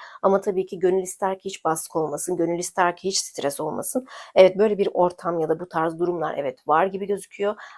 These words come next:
Ama bir şekilde bunlardan korunacak, bir şekilde bunlara karşı güzel bir direnç sergileyecek, koruma perdesini üstüne örtecek gibisin sevgili arkadaşlar. Hemen gelelim ikinci kartımıza.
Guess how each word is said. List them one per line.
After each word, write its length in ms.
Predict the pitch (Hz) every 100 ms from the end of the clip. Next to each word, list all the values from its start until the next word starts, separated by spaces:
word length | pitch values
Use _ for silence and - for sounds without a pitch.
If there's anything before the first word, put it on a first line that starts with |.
| -
Ama 180 | 165
bir 60 | 240
şekilde 520 | - 226 196 185 180
bunlardan 640 | 196 202 165 - 113 202 220 _ _
korunacak, 640 | 185 175 175 165 151 -
bir 40 | 240
şekilde 460 | 247 240 208 190
bunlara 320 | 165 160 170 196
karşı 360 | 156 - -
güzel 400 | - 151 180 196
bir 220 | 135 190
direnç 360 | - 165 208 220 - - -
sergileyecek, 720 | - 190 165 160 151 151 -
koruma 380 | - 151 175 220
perdesini 520 | 196 151 - - -
üstüne 580 | - - - - 190 226 _ _
örtecek 500 | 180 160 165 170 202
gibisin 500 | - 127 127 180 220 _ _
sevgili 420 | - 170 143 156
arkadaşlar. 840 | 135 - 110 90 - - 120 - _ _ _ _ _ _ _ _ - _
Hemen 400 | - 269 269 262
gelelim 380 | 254 233 226 226
ikinci 480 | 220 214 202 196 190 _ _ _ _ _ _ _ -
kartımıza. 1040 | - 143 - - 117 101 135 190 247 _